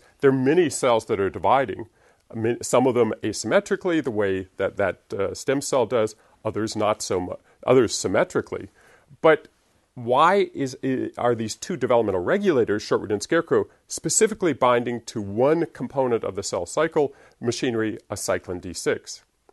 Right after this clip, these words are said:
Well, the answer came when we saw, looked at the expression of this cyclin D six. It is expressed actually specifically in that stem cell, in that stem cell just before it divides asymmetrically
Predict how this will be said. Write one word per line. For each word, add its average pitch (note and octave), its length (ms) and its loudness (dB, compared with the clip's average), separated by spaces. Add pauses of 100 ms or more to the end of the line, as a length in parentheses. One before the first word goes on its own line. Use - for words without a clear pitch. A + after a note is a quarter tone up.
(280)
Well, A#2+ 100 -4
the D#3 100 4
answer A3 240 2
came C3 280 2
when B2 120 -2
we A#2 100 -2
saw, C3+ 300 -2
looked C#3 240 -2
at - 80 -12
the A2 60 -6
expression G#2 480 -2
of F2 80 -6
this F#2 180 -6
cyclin F#2 360 -6
D F2+ 140 -12
six. - 360 -8 (380)
It A#3 80 0
is A#3 140 0
expressed C#3+ 460 2
actually B2 380 -2 (140)
specifically E3+ 960 -4 (280)
in G3 240 2
that F#3 200 0
stem G#3 260 0
cell, F#2+ 300 0 (160)
in F3+ 120 0
that F#3+ 120 2
stem F3+ 220 0
cell D#3 160 2
just - 340 0
before E3+ 300 2
it - 80 -6
divides C3 460 0 (200)
asymmetrically A2+ 800 -2